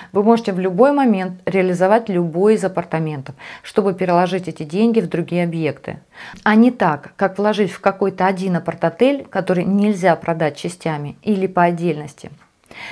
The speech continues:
То есть это тоже стратегически интересно для финансового передвижения денег из одной корзины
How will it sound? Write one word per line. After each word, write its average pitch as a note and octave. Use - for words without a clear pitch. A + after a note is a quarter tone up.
То C4+
есть D4+
это A#3
тоже A#3
стратегически F3+
интересно F#3
для F3+
финансового E3+
передвижения D#3
денег F3+
из D#3
одной D#3+
корзины G3